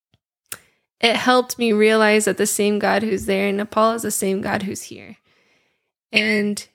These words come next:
it's not so much what's around us, it's what's going on inside of our heart. And man, I truly needed a savior <laughs> and help all through nursing school. And I think,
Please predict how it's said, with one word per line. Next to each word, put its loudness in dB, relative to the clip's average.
it's -2
not 2
so 0
much -2
what's -4
around 2
us, 2
it's -4
what's -2
going 0
on 0
inside 0
of 0
our 2
heart. 2
And -2
man, -4
I -4
truly -6
needed -8
a -6
savior -2
<laughs> 4
and 4
help 0
all 0
through 2
nursing 0
school. -2
And 0
I 2
think, 0